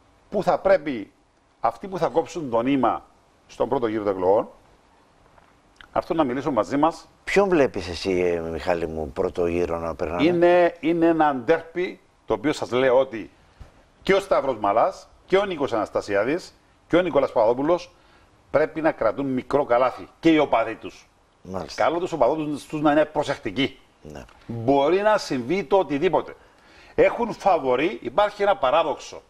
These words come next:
Speaker 1: Όλα τα γκάλοπ βγάζουν φαβορί τον Νίκο Αναστασιάδη.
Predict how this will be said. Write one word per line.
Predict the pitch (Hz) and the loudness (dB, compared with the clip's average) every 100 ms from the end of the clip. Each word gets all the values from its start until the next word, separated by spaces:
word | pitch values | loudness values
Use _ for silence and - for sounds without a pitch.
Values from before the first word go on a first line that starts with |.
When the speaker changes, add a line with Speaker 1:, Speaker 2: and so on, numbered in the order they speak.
| _ _ _ _ _ _ - | _ _ _ _ _ _ 0
Speaker 1:
Όλα | 208 123 226 - | 2 4 2 2
τα | 135 | 0
γκάλοπ | 131 120 214 220 214 - 120 | 0 0 0 2 -4 -4 -8
βγάζουν | 117 196 214 180 175 | 0 2 2 -2 -2
φαβορί | 185 151 123 190 | 2 2 2 0
τον | 175 170 | 0 -2
Νίκο | 190 185 | 2 2
Αναστασιάδη. | 180 170 160 123 123 90 | 2 0 0 2 2 -2